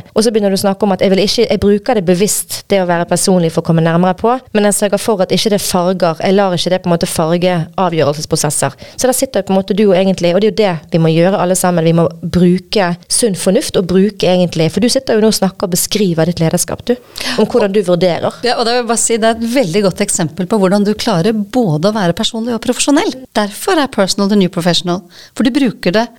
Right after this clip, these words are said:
Speaker 2: det, det jeg hører at det er ubevisst, men, eh, det er et veldig godt bilde av nettopp.
Speaker 1: For s-, ja, for spørsmålet blir jo, hvorfor tenker du at det er fint at, eh, at de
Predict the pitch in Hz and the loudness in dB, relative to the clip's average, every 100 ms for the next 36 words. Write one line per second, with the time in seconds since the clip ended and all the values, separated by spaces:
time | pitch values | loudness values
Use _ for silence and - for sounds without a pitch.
0 | - - 240 262 254 247 175 185 269 262 | -6 -2 0 -2 2 2 2 0 0 0
1 | 190 180 294 - - - - 240 240 240 | 0 0 0 -2 -6 -14 -6 -2 0 2
2 | 240 240 233 226 240 247 247 208 240 233 | 0 2 0 0 0 0 -2 0 -2 -4
3 | - 247 160 190 202 180 185 180 _ - | -4 0 0 0 0 -2 -4 -8 _ -6
4 | 214 - - 202 202 - 240 - 185 170 | -6 -6 -4 -2 -2 0 0 0 0 0
5 | 165 220 185 180 - - _ _ - 262 | 2 2 2 -2 -20 -20 _ _ -4 -4
6 | - 165 156 - - 185 185 175 180 165 | -2 -2 -4 -4 -4 -2 0 0 2 0
7 | 160 156 - 160 160 - 185 160 151 156 | 0 -2 -2 0 -2 0 0 0 -4 -6
8 | - 156 - - 156 170 | -2 0 0 -2 0 0